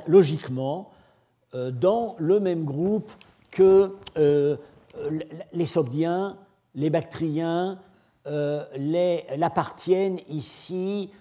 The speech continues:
Donc, on voit très bien qu'on, on a le sentiment qu'ils appartiennent à ce même ensemble. Euh, ils, euh, euh, par déduction, on pense,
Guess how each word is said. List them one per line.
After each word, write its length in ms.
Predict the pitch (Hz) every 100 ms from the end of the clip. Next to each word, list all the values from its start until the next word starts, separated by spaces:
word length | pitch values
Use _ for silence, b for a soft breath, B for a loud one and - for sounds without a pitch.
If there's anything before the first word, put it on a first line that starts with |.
| b b _
Donc, 160 | 143 143
on 60 | 117
voit 120 | 117
très 160 | - 139
bien 160 | 156
qu'on, 160 | 165 135 -
on 80 | 135
a 80 |
le 80 | 170
sentiment 600 | - 139 - 131 139 180
qu'ils 440 | 185 143 151 135 135
appartiennent 580 | 113 123 - 156 170 165
à 80 | 127
ce 160 | -
même 220 | 131 131 120
ensemble. 680 | 110 - 156 202 226 233 226 B B B -
Euh, 720 | 180 165 170 170 170 170 170 165 - -
ils, 380 | 208 214 202 196
euh, 540 | 170 175 175 170 170 170 147 B B _ _ -
euh, 240 | 151 147 147 147 143 - 127
par 220 | 214 147
déduction, 640 | 185 185 180 - - 220 180
on 140 | 160
pense, 420 | - 208 202 -